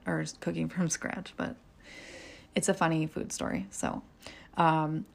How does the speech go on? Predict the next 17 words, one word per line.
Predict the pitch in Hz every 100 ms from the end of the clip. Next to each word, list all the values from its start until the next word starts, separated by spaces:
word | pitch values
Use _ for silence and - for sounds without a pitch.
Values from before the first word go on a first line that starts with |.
| -
she | - - 180
made | 175
mac | 175 165 165
and | 160
cheese | 151 147
for | 160
the | -
first | - 151 -
time, | 151 - - - - - -
and | 160 151 147 143 143 143 131 - - - - - - - - - - - - - - - -
it | 180
was | 175 -
interesting, | 165 160 160 - 135 - 185 202
to | -
say | 180 156
the | 156
least. | 170 175 202 - -